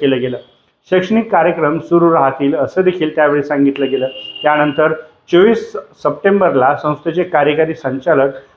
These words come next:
रामास्वामी पार्थ सारथी यांच्या सहीनं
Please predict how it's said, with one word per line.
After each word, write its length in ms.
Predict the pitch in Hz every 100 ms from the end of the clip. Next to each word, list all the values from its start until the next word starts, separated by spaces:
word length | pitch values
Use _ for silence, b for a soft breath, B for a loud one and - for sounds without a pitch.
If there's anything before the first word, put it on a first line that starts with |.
| B 131
रामास्वामी 840 | 131 151 175 214 226 175 143 147
पार्थ 440 | 165 - 165 180 180
सारथी 500 | 147 139 123 143 143
यांच्या 500 | 139 143 139 131 139
सहीनं 520 | - 135 170 170